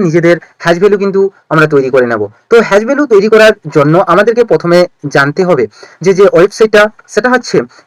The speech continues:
তোমরা এইরকমভাবে সার্চ করবে যে এমডি ফাইভ ফাইল ডট কম স্ল্যাশ ক্যালকুলেটর,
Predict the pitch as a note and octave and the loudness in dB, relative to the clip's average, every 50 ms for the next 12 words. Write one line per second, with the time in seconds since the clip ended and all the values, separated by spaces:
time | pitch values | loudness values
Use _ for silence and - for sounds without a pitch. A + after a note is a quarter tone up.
0 | _ _ _ _ _ _ _ - G3+ G#3 G#3 G#3 G3+ - - - _ - G3 A3 | _ _ _ _ _ _ _ -2 0 2 4 4 2 2 0 -4 _ -2 -2 0
1 | A#3+ C4+ C4+ A#3+ B3+ A#3+ B3+ B3 - E3+ F3 - - G#3+ G#3 F#3+ G#3+ G#3+ F3 F#3+ | 0 0 -2 0 0 0 0 0 0 0 -2 0 0 0 2 4 2 4 4 2
2 | - - G3 G3+ G#3+ A#3+ A3 A#3 A#3+ A#3+ B3 - _ _ _ _ _ _ - F#3+ | 0 2 0 0 0 0 -2 -4 -4 -4 -6 -8 _ _ _ _ _ _ 0 2
3 | F3+ F3+ F#3+ G#3 G3+ - - - _ _ _ _ _ _ - - G#3 G3 G3+ G3 | 2 2 2 0 -2 -6 -14 -20 _ _ _ _ _ _ -4 0 2 4 4 4
4 | D3+ C#3 E3+ D3+ _ _ _ _ _ _ _ _ _ _ _ _ _ _ _ _ | 2 0 -4 -8 _ _ _ _ _ _ _ _ _ _ _ _ _ _ _ _
5 | _ _ _ _ _ _ _ _ _ _ _ _ _ _ _ _ _ _ _ _ | _ _ _ _ _ _ _ _ _ _ _ _ _ _ _ _ _ _ _ _
6 | _ _ _ _ _ _ _ _ _ _ _ _ _ _ - E3 F3 F3 F3+ - | _ _ _ _ _ _ _ _ _ _ _ _ _ _ -6 -2 0 0 0 -2
7 | - D#3 C3+ C3+ D#3+ A#3+ - _ _ _ _ _ _ _ _ _ _ _ _ _ | -2 -2 -2 -2 -2 -4 -8 _ _ _ _ _ _ _ _ _ _ _ _ _
8 | _ _ _ - A3 G3+ E3+ C#3 D#3 - - _ _ _ _ _ _ _ A3 G#3+ | _ _ _ 0 2 2 2 2 -2 -4 -12 _ _ _ _ _ _ _ 0 2
9 | G#3+ G#3+ F3+ E3 D3+ C#3+ - C3 - | 2 2 2 0 0 0 0 -4 -10